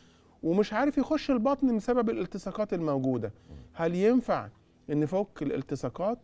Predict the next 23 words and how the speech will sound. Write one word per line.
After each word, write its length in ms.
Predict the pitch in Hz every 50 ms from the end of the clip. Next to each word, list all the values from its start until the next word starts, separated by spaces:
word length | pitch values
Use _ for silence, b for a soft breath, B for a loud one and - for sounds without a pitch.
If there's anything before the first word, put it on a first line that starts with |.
| _ - - _ b b b b b b -
هنا 300 | 147 160 175 175 151 127 - - _ - _ _ _ _ _ _ - _ _ _ _ - - - -
عشان 320 | - 139 - - 160 143
نخش 360 | 143 - - 190 185 - -
للأنبوبة؟ 540 | 170 151 147 143 - 131 131 151 170 190 180
بالتأكيد 640 | 165 - - - - 143 - - - 151 143 139 131 - -
لازم 360 | 131 131 143 147 151 135 127
نفك 320 | 123 120 - 156 160 - -
الالتصاقات 580 | 151 143 135 - 139 135 151 139 185 202 -
عشان 240 | - 165 - - 143
نوصل 300 | 147 165 165 - 165 147
للأنبوبة. 520 | 139 139 135 131 135 143 139 131 - 113 - b b b b b b b b b -
كان 180 | - 214 233
البديل 500 | 247 247 214 202 196 175 196 220 226 220
يحطوا 420 | 196 165 - - 208 202 - 190 165
القشور، 540 | - - 165 - - 196 185 175 156 139 - - - - - - - - - - _ _ _ _ - - - - - _ - _ -
وده 400 | - 127 139 170 175 190 202 185 b b b b b b b b b
حاجة 260 | - - 185 185 185 175
زي 180 | 170 165 151
اللولب 480 | 147 147 160 170 185 190 202 202 196 - - - _ _ _ - - - _
بتخش 380 | - - - 175 170 - - -
من 140 | 135 127
عند 260 | 120 127 151 165 151 147
الرحم 420 | 143 165 196 - - 220 220